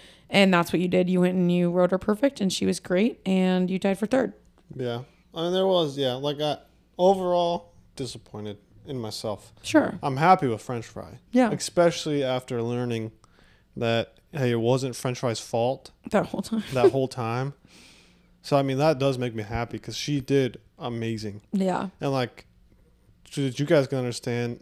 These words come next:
Speaker 2: I went to all these rodeos which have, like, a long start, long
Speaker 1: Meaning she
Speaker 2: score.
Speaker 1: has to sit there for a long time.
Speaker 2: She has to sit and wait, which is extremely hard for a racehorse, which is
Speaker 1: Because
Speaker 2: what she is.
Speaker 1: they're used to that gate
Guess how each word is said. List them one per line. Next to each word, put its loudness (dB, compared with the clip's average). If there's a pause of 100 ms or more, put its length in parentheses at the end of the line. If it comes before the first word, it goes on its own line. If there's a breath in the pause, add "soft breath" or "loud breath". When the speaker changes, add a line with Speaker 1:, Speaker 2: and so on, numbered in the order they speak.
(120)
Speaker 2:
I 2
went 0
to -2 (400)
all 2
these -2
rodeos -6
which -12
have, -4
like, -8
a -10
long -8
start, -2 (580)
long 6
Speaker 1:
Meaning 4
she 2
Speaker 2:
score. 8
Speaker 1:
has 4
to -4
sit -2
there 4
for 0
a 4
long -2
time. -4
Speaker 2:
She 0
has 0
to -6
sit 2
and 0
wait, 0 (260)
which 2
is 2
extremely 2
hard 0
for -2
a -6
racehorse, -4
which -6
is -2
Speaker 1:
Because 6
Speaker 2:
what 4
she -4
is. -2
Speaker 1:
they're 6
used 2
to 2
that 6
gate 0